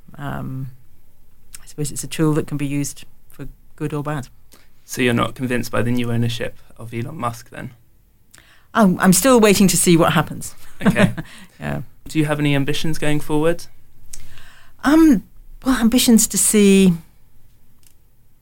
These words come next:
Speaker 1: well, ambitions, I suppose, for Reading, the country as a whole. It's really, you know, we want to see, to see the town continue to thrive and to do better, to be able to, um, help,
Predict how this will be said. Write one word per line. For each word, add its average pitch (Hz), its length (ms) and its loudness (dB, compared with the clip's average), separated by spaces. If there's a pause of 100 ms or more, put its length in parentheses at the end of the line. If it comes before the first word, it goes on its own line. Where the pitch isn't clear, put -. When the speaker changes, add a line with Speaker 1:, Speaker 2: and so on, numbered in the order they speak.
(520)
Speaker 1:
well, 151 120 -2
ambitions, 143 360 -2
I 151 40 -6
suppose, 143 220 -6
for 143 80 -10
Reading, 151 300 4
the 147 80 2
country 143 380 0
as 139 100 0
a 131 60 -2
whole. 143 280 2
It's 127 200 -4
really, 156 220 2
you 127 80 -2
know, 107 100 -4
we 135 60 -2
want 143 180 -4
to - 80 -10
see, - 200 -8
to - 300 -16
see 151 200 -2
the 143 100 -6
town 135 580 -2
continue 139 440 -4
to 127 100 -8
thrive 131 500 -2
and 135 140 -10
to 131 140 -16
do 131 240 -12 (180)
better, - 460 -10 (480)
to - 100 -18
be 151 80 -2
able 143 280 -2
to, 135 420 -4
um, 131 260 -4
help, 135 400 -4